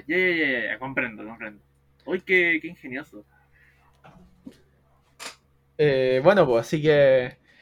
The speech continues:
Speaker 2: ¿algo antes de la modificación, algo que queréis cambiarle a The Gl-, a, algo que queráis hacer en The Glitch, ahora que tienes su control?
Speaker 1: Eh, que sea esquizof-, esquizofrénico.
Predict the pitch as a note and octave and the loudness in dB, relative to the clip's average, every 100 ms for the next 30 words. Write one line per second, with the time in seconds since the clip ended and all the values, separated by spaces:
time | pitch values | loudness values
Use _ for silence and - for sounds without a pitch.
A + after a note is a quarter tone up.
0 | _ - F3+ F#3 A3 G#3 A3 G3 G3+ G3 | _ 4 6 10 8 8 4 4 8 8
1 | G3 F#3+ F#3 F3+ F#3+ F#3+ F#3 F3 F3 F3 | 8 8 8 6 6 4 6 6 6 6
2 | F3 F3 F3 F3+ E3+ E3 D#3+ - D#3+ F3 | 8 8 8 6 4 4 4 6 8 8
3 | F3 D#3+ D#3 E3+ - F3+ F#3+ F3+ E3 F3 | 8 8 8 8 6 4 4 4 4 2
4 | F3 - - D#3 D#3+ D#3 D#3+ E3 - E3 | 0 -6 -2 2 2 2 0 -2 -4 -2
5 | E3 E3 D#3 F#3+ A3 _ _ _ _ _ | 0 2 0 0 -2 _ _ _ _ _
6 | _ - C3+ C#3 C#3 C3+ C3+ C3 B2+ B2+ | _ -12 -4 -2 0 0 0 0 -4 -6
7 | B2 B2 - _ _ _ _ _ - - | -8 -10 -16 _ _ _ _ _ -16 -6
8 | D#3+ D#3+ F3+ E3+ D#3+ - D#3 - D#3 - | -6 -4 -8 -12 -18 -14 -14 -12 -18 -10
9 | C3+ B2+ G#2 G#2 | -8 -8 -10 -16